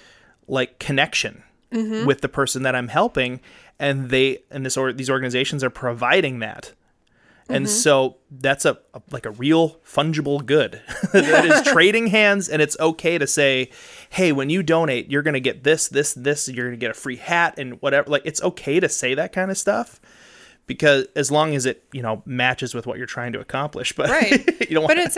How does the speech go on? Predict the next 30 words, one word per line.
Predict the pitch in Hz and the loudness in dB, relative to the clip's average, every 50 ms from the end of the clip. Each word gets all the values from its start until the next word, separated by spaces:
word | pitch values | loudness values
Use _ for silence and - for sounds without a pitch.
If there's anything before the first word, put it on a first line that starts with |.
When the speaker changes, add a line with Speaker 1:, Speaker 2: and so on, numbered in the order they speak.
| 370 466 415 | 0 0 0
Speaker 2:
okay | - 285 277 403 | 0 -2 -2 0
to | - 208 | 0 -2
tell | 202 - 247 262 339 | -2 -2 -2 -2 -2
people, | - 254 208 - - 208 208 202 208 214 - - 220 214 | -4 -6 -6 -2 0 2 2 2 2 0 -2 -6 -8 -6
"Because | - 226 208 - - 302 311 320 302 | -6 -6 -4 -4 -2 -2 -2 0 0
of | 269 208 190 196 | -2 -4 -4 -6
you, | 208 202 254 320 330 233 190 202 208 208 208 - - | -6 -4 -2 -2 0 0 -2 0 0 0 -2 -2 -4
here | 202 - - - 262 269 269 262 247 | -10 -10 -6 -4 0 2 2 2 0
is | - - 214 202 202 - | 0 -2 -4 -4 -4 -6
the | 214 196 | -6 -4
outcome." | 196 208 226 220 - - 190 208 202 196 202 - - - - - _ - | -2 -2 -2 -4 -4 -6 -6 -6 -4 -8 -12 -14 -16 -20 -20 -20 _ -4
And | 233 220 240 | -2 -2 -2
then | 277 311 320 | -2 -4 -4
to | - 247 | -6 -6
give | 214 208 220 254 294 320 | -8 -6 -4 -4 -4 -4
it | 359 359 | -6 -6
to | - 285 | -6 -6
someone | 254 - - 226 220 220 220 208 | -6 -4 -6 -6 -4 -4 -6 -6
in | - 214 208 220 | -6 -6 -4 -4
a | 214 208 | -4 -4
way | 202 220 233 233 220 | -2 -2 -2 -2 -2
where | 208 202 208 202 | -2 -2 -4 -2
they | 214 214 208 | -2 -4 -4
can | - 220 226 | -4 -4 -4
actually | 208 - - - 196 | -4 -4 -6 -8 -10
hold | - - - - 254 254 277 269 - | -10 -12 -4 0 0 0 0 0 -4
something | - 254 220 214 226 220 220 | -4 -4 -4 -4 -4 -6 -6
in | - 202 196 | -8 -8 -8
their | 190 185 190 | -8 -8 -8
hand, | - 214 214 208 190 175 165 185 214 - | -8 -8 -6 -6 -6 -8 -8 -10 -12 -14